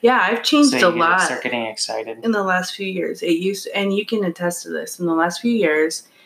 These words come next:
Speaker 1: in the dog days of winter, I would always come to you and be like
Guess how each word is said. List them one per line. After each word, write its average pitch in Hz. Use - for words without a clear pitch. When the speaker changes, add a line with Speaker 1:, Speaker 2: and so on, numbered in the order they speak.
Speaker 1:
in 160
the 156
dog 160
days 175
of 175
winter, 160
I 170
would 160
always 165
come 165
to 156
you 139
and 160
be 151
like 143